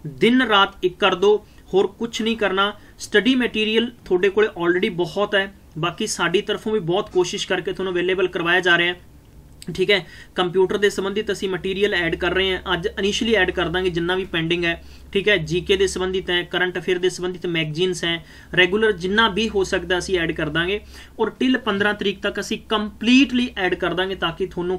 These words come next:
ਕਿਸੇ ਵੀ ਪ੍ਰਕਾਰ ਦੀ ਕੋਈ ਸ਼ਿਕਾਇਤ ਨਹੀਂ ਹੋਏਗੀ, ਠੀਕ ਹੈ। ਇਸ ਤੋਂ ਬਾਅਦ ਹੁਣ ਦੇਖੋ ਸਿਲੇਬਸ ਦੇ ਵਿੱਚੋਂ ਡਿਸਕਸ ਕਰ ਰਹੇ ਸੀਗੇ ਮੈਥਮੈਟਿਕਸ ਦਾ, ਇੰਗਲਿਸ਼ ਦੀ ਗੱਲ ਕਰਦੇ ਹਾਂ। ਪੇਪਰ ਦੇ ਵਿੱਚ ਕੀ ਕੀ ਆਏਗਾ?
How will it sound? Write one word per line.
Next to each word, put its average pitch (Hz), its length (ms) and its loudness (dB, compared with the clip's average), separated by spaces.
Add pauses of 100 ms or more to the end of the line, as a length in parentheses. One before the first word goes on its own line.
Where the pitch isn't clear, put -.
(140)
ਕਿਸੇ 220 240 -4
ਵੀ 226 80 -4
ਪ੍ਰਕਾਰ 180 340 -2
ਦੀ 160 120 -4
ਕੋਈ 165 140 -4
ਸ਼ਿਕਾਇਤ 160 420 -4
ਨਹੀਂ 165 220 -2
ਹੋਏਗੀ, 135 360 -6
ਠੀਕ 254 180 0
ਹੈ। - 140 0 (640)
ਇਸ 208 100 -4
ਤੋਂ 254 160 -2
ਬਾਅਦ 214 260 4 (320)
ਹੁਣ 208 160 0 (200)
ਦੇਖੋ 185 360 0 (340)
ਸਿਲੇਬਸ 202 380 2
ਦੇ 240 100 0
ਵਿੱਚੋਂ 233 240 -2
ਡਿਸਕਸ 226 340 -6
ਕਰ 214 160 0
ਰਹੇ 208 100 6
ਸੀਗੇ 226 260 -2 (120)
ਮੈਥਮੈਟਿਕਸ 175 600 -2
ਦਾ, 156 240 -4
ਇੰਗਲਿਸ਼ 220 280 -2
ਦੀ 214 140 -2
ਗੱਲ 208 120 4
ਕਰਦੇ 190 320 -2
ਹਾਂ। 202 60 -6 (440)
ਪੇਪਰ 226 280 2
ਦੇ 240 100 -2
ਵਿੱਚ 247 180 -4
ਕੀ 226 180 -2
ਕੀ 226 140 0
ਆਏਗਾ? 214 180 2